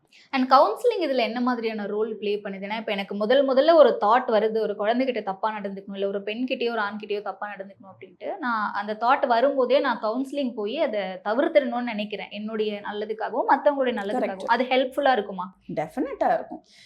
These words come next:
Speaker 2: See, முதல்ல உங்களுக்கு ஒரு இன்ட்ராஸ்பெக்ஷன்னு சொல்லுவோம், நம்மள நாமே புரிஞ்சுக்கிறது. எனக்கு ஏதோ பிரச்சனை போயிட்டு இருக்கு, ஏன் நான் இப்படி நினைக்கிறேன், நான் தப்பா நினைக்கிறேனே, நான் நினைக்க கூடாது,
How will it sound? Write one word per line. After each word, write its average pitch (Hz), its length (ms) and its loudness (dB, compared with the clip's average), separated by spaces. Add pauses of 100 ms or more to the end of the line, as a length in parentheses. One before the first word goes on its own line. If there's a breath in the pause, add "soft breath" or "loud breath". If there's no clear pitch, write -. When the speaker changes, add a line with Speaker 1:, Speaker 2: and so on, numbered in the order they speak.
(180 soft breath)
Speaker 2:
See, 262 80 2
முதல்ல 226 320 4
உங்களுக்கு 233 520 4
ஒரு 202 140 4
இன்ட்ராஸ்பெக்ஷன்னு 226 760 0
சொல்லுவோம், 165 420 -2
நம்மள 214 280 4
நாமே 233 300 0
புரிஞ்சுக்கிறது. 202 680 -2
எனக்கு 180 300 -2
ஏதோ 220 140 4
பிரச்சனை 220 420 -2
போயிட்டு 190 240 -4
இருக்கு, 180 260 -6
ஏன் 247 180 -2
நான் 254 100 0
இப்படி 185 200 -4
நினைக்கிறேன், 185 480 -4
நான் 175 140 -6
தப்பா 240 340 2
நினைக்கிறேனே, 180 500 -2
நான் 170 120 -4
நினைக்க 208 300 -4
கூடாது, 180 440 0